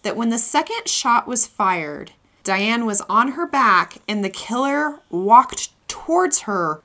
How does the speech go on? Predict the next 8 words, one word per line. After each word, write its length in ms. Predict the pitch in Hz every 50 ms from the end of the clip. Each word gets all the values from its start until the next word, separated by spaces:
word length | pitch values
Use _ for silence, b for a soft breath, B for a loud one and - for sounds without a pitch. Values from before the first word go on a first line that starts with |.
| _ -
prior 400 | 247 240 240 254 277 311 330 349
to 160 | - - 330
pointing 460 | - - - 233 220 202 208 208 208
the 80 | 214 196
gun 400 | 170 - 165 156 156 170 180 190
and 260 | - - 175 185 175
shooting 480 | - - - 202 175 170 165 165 165 -
again. 680 | - 170 156 147 170 156 - - - - - 190 -